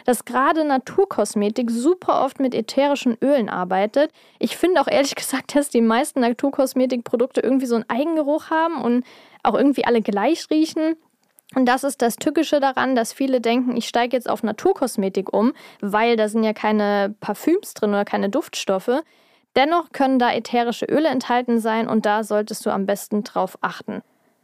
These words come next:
Was du auch auf jeden Fall beachten solltest, ist, dass Seifen, Waschmittel oder auch Shampoos der Haut und Kopfhaut Feuchtigkeit entziehen können, weil sie so zusammengesetzt sind, dass sie die Öle entfernen. Und das ist also wichtig,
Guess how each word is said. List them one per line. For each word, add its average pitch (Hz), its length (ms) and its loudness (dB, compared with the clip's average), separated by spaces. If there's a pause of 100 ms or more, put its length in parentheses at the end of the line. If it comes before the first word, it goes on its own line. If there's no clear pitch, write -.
(580)
Was 262 300 2
du - 160 0
auch 269 280 2
auf - 180 -2
jeden 302 340 0
Fall 254 400 2
beachten 247 520 0
solltest, 240 680 0
ist, - 340 0
dass 233 300 0
Seifen, 269 680 0
Waschmittel 254 720 2
oder 302 260 2
auch 220 140 -4
Shampoos 240 640 0
der 220 260 -2
Haut 269 240 2
und 240 160 0
Kopfhaut 254 500 -2
Feuchtigkeit - 720 -2
entziehen 196 460 -2
können, 226 320 2 (300)
weil 233 240 2
sie 226 180 0
so 269 200 4
zusammengesetzt 196 840 -2
sind, 254 300 2
dass 240 180 -2
sie 269 140 0
die 247 200 -2
Öle 240 380 2
entfernen. 208 640 -2
Und 202 160 -4
das 233 220 0
ist - 180 -2
also 226 340 0
wichtig, 320 480 0